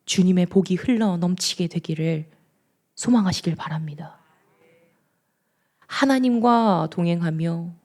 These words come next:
매 순간순간, 매 시간마다 죄로부터, 사탄으로부터 승리하는 삶을 살아가시길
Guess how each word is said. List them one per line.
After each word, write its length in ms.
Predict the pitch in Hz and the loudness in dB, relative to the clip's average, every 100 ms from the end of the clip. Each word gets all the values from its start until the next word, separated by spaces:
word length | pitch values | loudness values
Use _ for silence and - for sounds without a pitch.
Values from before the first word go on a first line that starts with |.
| _ _ _ _ | _ _ _ _
매 360 | - 175 196 202 | 0 4 6 4
순간순간, 1000 | 190 - 262 254 240 220 - 196 170 - _ _ | 0 -8 -10 -10 -10 -10 -6 -6 -8 -16 _ _
매 320 | 190 202 214 | -2 0 2
시간마다 840 | 226 - - 240 220 185 208 202 180 _ _ _ _ _ _ - - | 0 -2 -4 -4 -4 -2 2 2 0 _ _ _ _ _ _ -20 -16
죄로부터, 880 | - 196 202 220 208 - 185 160 151 165 - _ _ _ _ _ _ _ _ | 2 6 6 6 2 2 2 2 -4 -12 -20 _ _ _ _ _ _ _ _
사탄으로부터 920 | - - 208 226 202 175 - - 156 - _ _ _ _ _ _ - | -14 -10 -4 0 0 0 -6 -10 -10 -12 _ _ _ _ _ _ -10
승리하는 800 | - 277 269 220 185 165 156 160 _ _ _ _ _ _ _ _ _ _ _ _ | -2 2 2 2 2 2 -2 -6 _ _ _ _ _ _ _ _ _ _ _ _
삶을 640 | - - 190 180 190 214 - _ _ _ _ _ _ _ _ _ | -10 -4 -2 -2 -2 -4 -10 _ _ _ _ _ _ _ _ _
살아가시길 760 | - - 196 170 - - 156 | -12 -6 -4 -4 -8 -12 -16